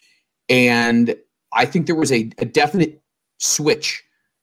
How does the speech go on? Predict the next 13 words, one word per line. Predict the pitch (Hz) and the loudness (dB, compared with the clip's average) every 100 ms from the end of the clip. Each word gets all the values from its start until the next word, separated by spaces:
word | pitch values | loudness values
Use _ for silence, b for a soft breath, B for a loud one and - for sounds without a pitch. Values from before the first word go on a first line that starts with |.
| _ - | _ -4
after | 113 - 120 | -2 0 -2
that | 110 104 | -2 -2
happened. | 101 110 101 113 101 | -2 -4 -4 -6 -8
Do | 143 | -4
you | 196 - | -2 -2
feel | - 196 185 190 147 | -6 -4 -2 -2 -2
in | 135 | -4
any | 139 | -2
way, | 135 135 | 0 0
shape, | 120 131 117 | -2 -4 -4
or | 117 | -6
form, | - 113 120 117 110 b b b b - | -6 -4 -2 -2 -6 b b b b -2
um, | 107 107 107 104 98 | 0 2 2 -2 -10